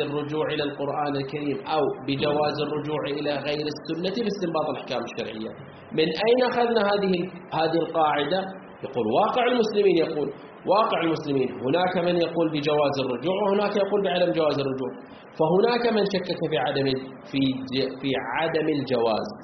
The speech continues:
في عدم الجواز. ولكن السنة لا نجد في وسط الأمة من يقول لا يجوز الرجوع إلى سنة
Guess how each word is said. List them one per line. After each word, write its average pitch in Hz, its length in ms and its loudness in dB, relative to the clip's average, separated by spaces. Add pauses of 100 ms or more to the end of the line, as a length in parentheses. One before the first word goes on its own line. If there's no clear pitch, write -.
(2000)
في 117 60 -8
عدم 135 320 2
الجواز. 101 360 -2 (480)
ولكن 143 400 4 (120)
السنة 196 360 2
لا 294 120 6
نجد 226 120 6 (120)
في 175 100 0
وسط 165 240 0
الأمة 160 240 0
من 160 120 4
يقول 160 180 0 (140)
لا 151 80 2 (120)
يجوز 165 360 2 (100)
الرجوع 135 320 0 (100)
إلى 131 120 0 (240)
سنة 135 280 -2